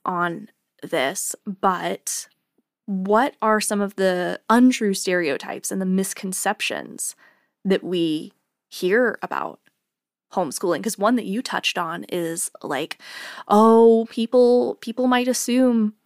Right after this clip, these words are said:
that my kids didn't get a quality education and that they wouldn't be able to get into college," but all three of your kids are either in college or college graduates.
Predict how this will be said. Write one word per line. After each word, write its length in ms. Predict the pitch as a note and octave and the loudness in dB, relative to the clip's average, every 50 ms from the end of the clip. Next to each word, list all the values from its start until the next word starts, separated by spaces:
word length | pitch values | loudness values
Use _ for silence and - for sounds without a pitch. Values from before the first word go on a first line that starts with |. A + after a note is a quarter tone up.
| _ _ | _ _
that 180 | G3 F#3+ - - | -4 -2 -2 0
my 140 | G#3 G3+ G3 | -2 -2 -4
kids 380 | G3 - - G#3 G#3 F3+ - | -4 -2 0 0 0 0 -2
didn't 220 | - G3 G3+ G#3 G3 | -4 -4 -4 -2 -2
get 140 | - G#3 G3+ | -2 -4 -4
a 40 | |
quality 420 | G3 - G#3 G3+ G3+ G3+ G3 G3+ G3+ | -4 -4 -2 -2 0 0 0 -2 -2
education 800 | G3+ F#3+ G3+ - - G3+ G3+ G3+ - - F#3+ F3+ F3+ F#3+ F#3 F3+ | -2 -2 -4 -2 0 0 0 0 0 -2 -2 -2 -4 -6 -6 -8
and 160 | F3+ F#3 F#3+ | -8 -8 -8
that 140 | G3 - - - | -8 -8 -8 -4
they 200 | - G3 G3 G3 | -2 0 2 2
wouldn't 200 | G3+ G3 F#3+ - | 2 0 0 -4
be 100 | - F#3 | -6 -4
able 120 | F3+ F#3+ | -4 -4
to 60 | G3 | -4
get 160 | F#3+ F#3 F#3 | -4 -6 -6
into 160 | G3+ G3 - G3 | -6 -8 -8 -6
college," 720 | - G3 G3 G3+ F#3+ - E2+ - - - - - - - - - | 0 0 0 0 0 -4 -8 -10 -12 -10 -8 -8 -8 -8 -6 -6
but 200 | - - - - _ _ _ _ _ _ _ _ _ _ _ _ _ _ _ _ - | -8 -8 -8 -12 _ _ _ _ _ _ _ _ _ _ _ _ _ _ _ _ -8
all 160 | - D#3 F#3+ | -6 -4 -4
three 240 | F#3+ - A#3 A#3+ B3 | -4 -2 0 2 2
of 100 | B3 A3 | 2 2
your 120 | G3+ G3 G3 | 2 -2 -2
kids 520 | - - G#3+ F#3 F#3+ F#3 F3 - - - - - - - - - - | -2 -2 -2 -2 -2 -4 -6 -8 -10 -10 -10 -12 -14 -14 -12 -6 -4
are 80 | F3+ | -2
either 280 | F3+ E3 E3+ F3 F#3 - | -2 -2 -2 -2 -2 -2
in 220 | - - F#3+ F#3 F#3+ | 0 0 -2 -2 -2
college 460 | - F#3+ F#3 F3 F3 F#3 F#3 F3 - - | -2 -4 -4 -2 -4 -4 -6 -6 -8 -10
or 60 | E3+ | -10
college 380 | - - F3 E3 - - - - | -6 -4 -4 -2 -2 -6 -6 -4
graduates. 800 | - F#3+ F3+ - - - - - - - - - - - - | -4 -4 -4 -4 -8 -10 -8 -8 -8 -10 -10 -10 -10 -10 -10